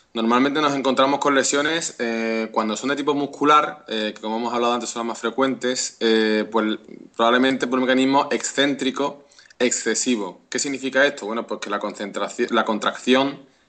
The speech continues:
excéntrica del músculo se realiza a unos niveles demasiado altos, ¿eh? de demanda para lo que el músculo puede ofrecer, bien por cansancio muscular previo, bien por ser un mecanismo muy exagerado, eh, muy, muy acentuado, muy brusco,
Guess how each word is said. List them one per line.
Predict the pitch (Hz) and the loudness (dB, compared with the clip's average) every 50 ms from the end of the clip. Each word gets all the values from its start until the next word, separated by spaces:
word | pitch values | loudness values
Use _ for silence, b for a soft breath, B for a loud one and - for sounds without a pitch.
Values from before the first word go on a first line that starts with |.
| b - | b 0
excéntrica | 127 117 - - - - 139 143 135 120 117 107 90 98 87 85 - _ b b b b b b b b b | 0 2 2 0 0 0 0 0 0 -2 -6 -6 -6 -8 -10 -10 -12 _ b b b b b b b b b
del | 104 107 101 101 | -6 -4 -2 0
músculo | 113 135 151 147 - - 120 120 127 127 - - b b b b b b | 0 0 0 -2 -2 0 2 2 2 0 -4 -10 b b b b b b
se | - - 120 113 | -2 0 2 4
realiza | 107 104 113 127 135 131 - 147 | 4 4 4 2 2 2 0 0
a | 143 | 0
unos | 143 143 143 | 2 2 2
niveles | 143 139 139 135 143 143 143 151 156 151 - - - - _ - | 2 2 2 4 4 4 4 4 2 2 -2 -6 -8 -14 _ -6
demasiado | 104 117 113 117 107 - - 131 127 127 131 139 | -2 0 0 0 0 0 2 2 4 6 6 6
altos, | 139 135 127 - - 143 151 - - _ - | 4 4 2 -2 -6 -6 -6 -8 -12 _ -12
¿eh? | - 110 120 131 127 | -10 -10 -10 -8 -6
de | 110 117 | -4 -2
demanda | 113 120 120 131 131 131 123 127 143 156 - b b b b b | -2 0 2 2 2 2 2 0 -2 -2 -4 b b b b b
para | - 117 120 | -2 2 4
lo | 127 127 113 | 4 4 2
que | 120 | 0
el | 113 | -2
músculo | 110 117 110 - 135 127 117 | -2 -4 -4 -2 -2 -2 0
puede | 104 107 104 | 0 -2 -4
ofrecer, | 101 - 101 - - 101 87 87 | -4 -4 -6 -6 -4 -4 -4 -4
bien | 87 98 107 110 113 | -2 -2 0 0 0
por | 107 117 113 | 2 2 0
cansancio | 110 - 110 104 101 - 123 120 113 - 117 | 2 0 0 0 0 0 0 0 0 0 -2
muscular | 113 110 110 - - 110 107 101 92 - | -2 -2 -2 -2 -2 0 2 2 2 2
previo, | - 139 143 131 127 131 131 - - - B B B B B B B _ - | 2 2 2 4 4 2 0 -2 -8 -20 B B B B B B B _ 2
bien | 117 120 123 117 | 4 4 4 4
por | - 131 117 - | 4 4 2 2
ser | - 123 | 2 2
un | 127 123 | 2 2
mecanismo | 123 117 120 120 123 123 123 123 | 2 2 2 2 2 2 0 0
muy | 120 120 123 120 | 2 2 2 2
exagerado, | 117 113 - - 113 - - 104 120 127 127 117 117 117 - - - | 2 0 -2 -4 -4 -6 -2 0 2 4 4 2 2 -2 -6 -8 -12
eh, | - 92 90 90 90 90 90 | -10 -10 -8 -8 -8 -8 -6
muy, | 98 107 113 120 120 120 117 107 | -2 0 2 2 4 2 2 0
muy | 110 113 117 | 0 0 -2
acentuado, | 113 - - 113 107 101 101 107 113 120 127 123 117 113 | -2 -2 0 -2 -2 0 0 2 4 4 4 4 4 2
muy | 113 117 117 | 2 2 2
brusco, | 110 123 139 135 131 - - 123 127 165 | 2 2 2 2 0 -4 -6 -8 -8 -8